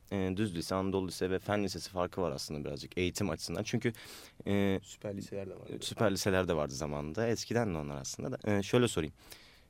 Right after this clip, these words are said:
Speaker 1: E, düz liselerde verilen eğitimin yani ne kadar verilebildiğini bilmiyorum. Çünkü Anadolu Lisesi'nde, e, öğrencinin gördüğü muamele farklı.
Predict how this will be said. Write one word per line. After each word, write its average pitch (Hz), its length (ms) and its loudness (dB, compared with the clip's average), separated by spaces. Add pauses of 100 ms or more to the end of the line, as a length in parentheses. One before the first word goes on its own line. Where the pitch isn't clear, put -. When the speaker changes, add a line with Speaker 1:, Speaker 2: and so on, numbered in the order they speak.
(100)
Speaker 1:
E, 92 260 2
düz 170 160 6
liselerde 110 440 6
verilen 113 240 6
eğitimin 104 360 0 (200)
yani 104 260 2 (140)
ne 117 220 2
kadar 104 280 6
verilebildiğini 92 480 2
bilmiyorum. 92 280 2
Çünkü 117 180 0
Anadolu 120 360 6
Lisesi'nde, 143 520 4 (100)
e, 104 240 4
öğrencinin 113 500 6
gördüğü 104 240 6
muamele 107 320 4
farklı. 131 340 2